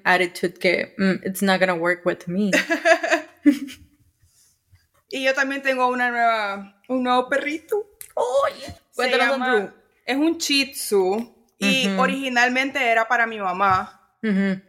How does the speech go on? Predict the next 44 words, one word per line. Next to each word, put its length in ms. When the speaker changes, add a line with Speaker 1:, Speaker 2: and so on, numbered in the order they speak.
Speaker 2:
pero 880
al 120
final 520
me 100
lo 80
terminaron 420
dando 220
a 60
mí. 420
Speaker 1:
Ujú. 580
Speaker 2:
Pero 180
ahora 300
creo 200
que, 340
creo 240
que 220
es 100
como 240
de 120
todos, 380
como 220
que 140
Speaker 1:
Es 80
de 100
la 140
Speaker 2:
porque 80
Speaker 1:
familia. 500
Speaker 2:
Sí, 340
literal, 540
porque 240
pasa 340
conmigo, 720
pasa 240
con 120
mi 60
mamá, 380
pasa 220
con 160
Sara. 560
Speaker 1:
Ujú. 380
Speaker 2:
Se 180
llama 460
Winston 540
Churchill. 420